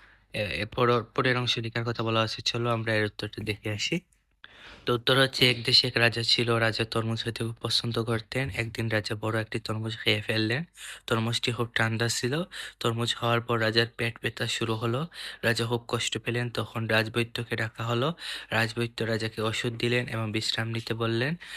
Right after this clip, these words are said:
কয়েকদিন পর রাজা ভালো হয়ে গেলেন। তখন রাজা বুঝলেন বেশি কিছু একসঙ্গে খাওয়া ভালো নয়।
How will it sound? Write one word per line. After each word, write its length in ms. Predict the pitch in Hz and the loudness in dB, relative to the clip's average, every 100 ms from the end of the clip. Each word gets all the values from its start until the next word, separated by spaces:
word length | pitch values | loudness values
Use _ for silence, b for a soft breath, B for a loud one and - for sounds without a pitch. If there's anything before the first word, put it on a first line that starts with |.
| B | B
কয়েকদিন 400 | - 120 117 123 117 | -2 0 0 -2 -2
পর 140 | 120 113 | -2 -2
রাজা 200 | 110 113 | 0 -2
ভালো 260 | - 107 113 | -4 -4 -2
হয়ে 220 | 120 117 | 0 0
গেলেন। 280 | 117 120 143 165 - | -2 -2 -4 -8 -10
তখন 220 | 113 113 107 | -10 -6 -4
রাজা 200 | 107 110 | -2 0
বুঝলেন 480 | 107 117 - 120 151 180 _ b b b _ - | -2 -4 -4 -4 -4 -4 _ b b b _ -4
বেশি 260 | 117 - 123 | 2 4 4
কিছু 280 | 120 - 127 | 0 2 2
একসঙ্গে 540 | 117 117 - 120 120 117 | 2 2 2 2 0 0
খাওয়া 360 | - - 113 110 | -2 -2 2 4
ভালো 280 | 113 110 113 | 6 6 4
নয়। 260 | 120 160 | 0 -2